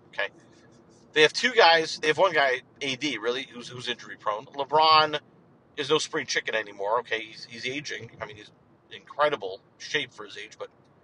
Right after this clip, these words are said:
he is the age that he is. He's thirty-seven going on thirty-eight. So you can't expect him to play eighty-two. And you just missed the play, and you're gonna need him and A D to play, like, sixty. And then even if they play, like, the,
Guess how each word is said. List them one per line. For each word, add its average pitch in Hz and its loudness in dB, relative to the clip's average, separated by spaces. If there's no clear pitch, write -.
he 120 -12
is 135 -6
the 120 -10
age 117 -10
that 104 -6
he 104 -10
is. - -8
He's - -20
thirty-seven 120 -8
going 117 -4
on 107 -4
thirty-eight. 117 -8
So - -12
you 160 -8
can't 247 8
expect - 4
him 156 -2
to 123 -6
play 131 0
eighty-two. 113 -6
And 180 6
you 165 -4
just 202 4
missed 196 -2
the - -2
play, 156 2
and 120 0
you're 131 -2
gonna 165 4
need 180 -6
him 170 -2
and 151 -2
A 143 0
D 143 -4
to - -8
play, 139 -4
like, 110 -6
sixty. - -6
And 185 6
then 226 6
even 277 6
if 269 2
they 220 8
play, 185 8
like, 139 4
the, 151 2